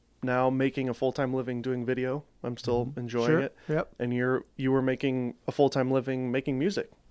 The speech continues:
Speaker 1: I
Speaker 2: Yeah.
Speaker 1: mean, it's not like you were working at, uh,
Speaker 2: Nope.
Speaker 1: somewhere else, you know?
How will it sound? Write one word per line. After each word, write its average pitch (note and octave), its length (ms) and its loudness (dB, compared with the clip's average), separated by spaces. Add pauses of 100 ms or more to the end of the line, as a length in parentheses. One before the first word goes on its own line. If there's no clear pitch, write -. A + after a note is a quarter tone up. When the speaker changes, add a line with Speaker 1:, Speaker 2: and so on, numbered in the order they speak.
(140)
Speaker 1:
I A2+ 40 -4
Speaker 2:
Yeah. C#3+ 120 2
Speaker 1:
mean, A2+ 100 -4 (320)
it's - 160 -10
not C3+ 140 0
like B2 200 0
you C3 80 2
were A#2+ 200 0 (260)
working B2+ 420 -2
at, A2+ 260 0
uh, A2 120 0
Speaker 2:
Nope. E3 200 0 (360)
Speaker 1:
somewhere B2+ 300 0
else, E3+ 340 -4
you A#2+ 100 -2
know? A#2+ 120 -6